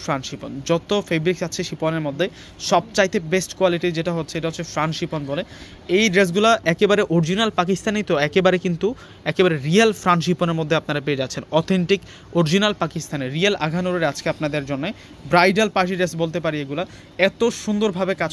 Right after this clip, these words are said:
করা হয়েছে ড্রেসগুলোতে। প্রত্যেকটা ড্রেসের প্রাইস মাত্র তিন হাজার দুইশত টাকা।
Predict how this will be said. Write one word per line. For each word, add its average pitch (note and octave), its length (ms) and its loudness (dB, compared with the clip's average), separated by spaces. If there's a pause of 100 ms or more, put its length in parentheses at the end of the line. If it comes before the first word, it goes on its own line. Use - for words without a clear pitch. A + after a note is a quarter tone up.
করা E3+ 160 0
হয়েছে E3 220 -2
ড্রেসগুলোতে। D3 460 -2 (340)
প্রত্যেকটা G#3+ 500 0
ড্রেসের F3 260 -4 (140)
প্রাইস F#3+ 260 4 (260)
মাত্র - 280 -2 (420)
তিন F#3+ 200 -2
হাজার E3+ 220 0 (100)
দুইশত F#3+ 280 -4 (120)
টাকা। - 160 -10